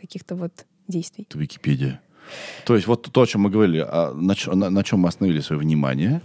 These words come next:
Speaker 2: да, то есть это то, ш-, на что мы с интересом посмотрели или как?
Speaker 1: А, это то количество объектов, кото-, на которые ты можешь внимание распределить.
Speaker 2: А.
Speaker 1: Но там были очень прикольные эксперименты. Я расскажу самый старый, самый базовый,
Speaker 2: А, я
Speaker 1: потому что
Speaker 2: понял,
Speaker 1: он
Speaker 2: да.
Speaker 1: прикольный.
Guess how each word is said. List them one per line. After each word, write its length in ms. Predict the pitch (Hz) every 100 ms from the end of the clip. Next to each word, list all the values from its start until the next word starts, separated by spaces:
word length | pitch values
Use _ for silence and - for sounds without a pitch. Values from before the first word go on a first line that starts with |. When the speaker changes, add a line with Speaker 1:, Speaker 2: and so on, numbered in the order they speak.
| - _ _ _
Speaker 2:
да, 140 | - 104
то 100 | 98
есть 120 | -
это 160 | 82 101
то, 320 | - 202 - - - - -
ш-, 180 | - -
на 140 | 101 107
что 140 | 127
мы 100 | 110
с 100 | -
интересом 400 | 104 117 135 127
посмотрели 420 | 117 123 131 151
или 100 | 82
как? 160 | 73 - _ _ - - _
Speaker 1:
А, 200 | 196 196
это 160 | 185 247
то 120 | 302
количество 340 | 294 254 - 233
объектов, 360 | 220 381 -
кото-, 240 | 233 214 -
на 100 | 226
которые 360 | 202 240 254 226
ты 100 | 196
можешь 300 | 208 214 208
внимание 580 | 190 190 208 202 196 -
распределить. 580 | 208 190 208 196 190 -
Speaker 2:
А. 180 | 170 160
Speaker 1:
Но 100 | 165
там 160 | 226 269
были 120 | 254
очень 160 | 247 -
прикольные 460 | 247 233 240 196 185
эксперименты. 720 | - 202 196 302 415 254 202
Я 160 | 190 220
расскажу 340 | 214 202 208
самый 340 | - 202 202 180
старый, 460 | - 202 196 170
самый 320 | - 185 175
базовый, 460 | 175 247 349 277 202
Speaker 2:
А, 0 |
я 40 |
Speaker 1:
потому 300 | - 147 214
что 100 | -
Speaker 2:
понял, 100 | 226
Speaker 1:
он 40 | 226
Speaker 2:
да. 20 |
Speaker 1:
прикольный. 540 | 226 - 202 170 147